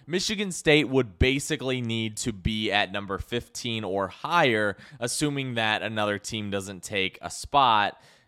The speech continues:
like, say, Northern Michigan. If, if Northern Michigan wins the C C H A, then that's another spot, and they would have to move up to number fourteen, and that would hurt,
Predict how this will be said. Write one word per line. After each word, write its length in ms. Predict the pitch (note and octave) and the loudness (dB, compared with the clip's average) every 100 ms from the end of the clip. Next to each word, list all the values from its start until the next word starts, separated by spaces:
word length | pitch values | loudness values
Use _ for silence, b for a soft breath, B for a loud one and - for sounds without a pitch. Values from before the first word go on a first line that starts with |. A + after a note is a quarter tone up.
| - | -12
like, 400 | G#2 G#2+ G#2 - | 0 2 2 0
say, 600 | - A2+ G#2 G2 G2 F#2+ | 0 2 2 2 0 -2
Northern 520 | C#3 D3 D3 C#3+ C3 | 0 2 2 0 -2
Michigan. 600 | C#3 C3+ C3 G2 F#2 F#2 | -2 0 -2 -4 -4 -4
If, 220 | G2+ - - | -8 -8 -8
if 200 | A#2+ - | -8 -2
Northern 460 | D3+ E3 D3+ C3 | 2 4 2 0
Michigan 540 | A#2 C#3+ - C#3 A#2+ G#2+ | -2 -4 -4 -4 -4 -4
wins 340 | A2 G#2+ G#2 | -6 -6 -8
the 220 | - G#2 | -8 -6
C 240 | G2 - A2 | -6 -6 -8
C 220 | - G#2+ | -6 -4
H 220 | F#2+ - | -4 0
A, 460 | D3 D3+ A2+ G#2 F#2+ B B B B | 2 4 4 0 -4 B B B B
then 580 | F#2+ A2 A2 G#2+ F2+ E2 | -2 0 2 -2 -6 0
that's 280 | G#2+ A2 | 0 0
another 280 | A2+ G#2+ G2 | -4 -6 -6
spot, 600 | - - A2+ G#2 F#2+ F#2 | -10 -6 0 2 4 2
and 160 | F2+ G2 | -2 -4
they 60 | F#2+ | -4
would 140 | F#2 | -2
have 200 | F#2+ F2+ | -4 -6
to 100 | - | -8
move 200 | G2 F#2 | -8 -2
up 180 | F#2 - | -2 -2
to 80 | G2 | -8
number 200 | F2 F2 | -8 -10
fourteen, 640 | - A2 A2+ - G#2 F#2 | -8 -6 -6 -6 -8 -6
and 140 | F2+ F#2+ | -6 -4
that 140 | F#2 | -2
would 120 | F2 | -4
hurt, 460 | E2+ G2 F#2 E2+ - | -6 -6 -6 -8 -14